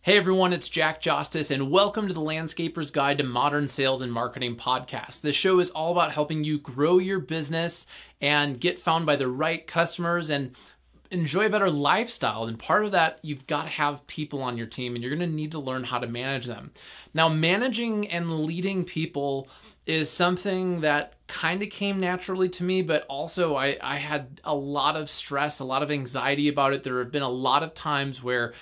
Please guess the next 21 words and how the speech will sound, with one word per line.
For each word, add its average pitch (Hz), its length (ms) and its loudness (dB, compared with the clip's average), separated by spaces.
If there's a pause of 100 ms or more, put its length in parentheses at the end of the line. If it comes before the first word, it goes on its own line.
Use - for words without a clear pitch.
(180)
I - 60 -6
haven't 160 400 2
known 156 280 0
what 143 260 0
to 127 100 -8
do. 139 480 -4 (240)
And 151 120 -6
it's 139 120 -6
one 170 100 0
of 214 60 0
the 208 80 -2
reasons 165 300 -2
why 151 100 2
I'm 143 220 0
always 160 420 -2
reading 131 520 -4 (480)
personal 165 440 -2
development 139 560 0
and 120 240 -8
business 190 400 -4
books. - 400 -10